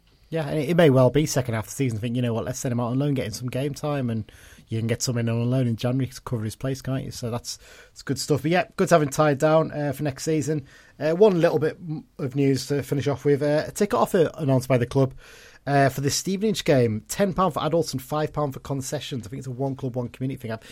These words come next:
I think it's linked to some sort of E F L initiative, isn't it? But, um, but yeah, nice ticket offer there. Hopefully to get a, a few fans down for that match, um, 'cause I imagine that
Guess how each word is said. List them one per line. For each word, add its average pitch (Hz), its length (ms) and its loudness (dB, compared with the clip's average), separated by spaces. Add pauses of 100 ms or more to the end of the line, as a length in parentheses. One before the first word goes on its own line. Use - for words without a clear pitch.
(140)
I - 40 -10
think 220 100 4
it's 135 100 -2
linked 175 220 2
to - 60 -6
some 147 180 2
sort - 200 -6
of - 80 -14
E 131 80 -6
F - 140 -14
L 135 280 -2 (240)
initiative, 117 420 -4
isn't 117 200 -4
it? 98 180 -6
But, 117 160 -2
um, 113 300 -2 (260)
but 127 100 -4
yeah, 127 200 4
nice 131 240 0
ticket - 240 -6
offer - 160 -6
there. 110 180 -4
Hopefully 120 300 -2
to - 60 -12
get - 180 -4 (120)
a, - 40 -12
a - 20 -8
few 117 220 -8
fans 107 260 -6
down 104 220 -6
for - 60 -16
that 95 140 -6
match, 101 320 -10
um, 107 220 -6
'cause - 120 -10
I 120 40 -6
imagine 123 280 -4
that 120 140 -4